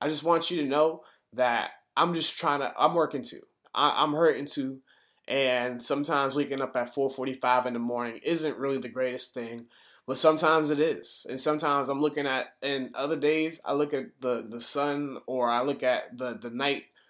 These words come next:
before the sun rises, and I just, I feel a, a glee because I'm like, "All right, I'm working. I'm working in a time that's kinda, like, medieval, and people aren't doing the same thing." And sometimes you're gonna have to do some certain things that people aren't doing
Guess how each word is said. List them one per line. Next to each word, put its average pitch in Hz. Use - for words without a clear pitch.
before 143
the 131
sun 139
rises, 131
and 120
I 113
just, 120
I 117
feel 147
a, 123
a 139
glee 165
because 135
I'm 131
like, 123
"All 147
right, 120
I'm 113
working. 165
I'm 127
working 151
in 139
a 131
time 143
that's 123
kinda, 143
like, 120
medieval, 120
and 101
people 147
aren't 139
doing 143
the 120
same 135
thing." 127
And 117
sometimes 156
you're 143
gonna 151
have 151
to 143
do 147
some 160
certain 165
things 170
that 127
people 165
aren't 156
doing 175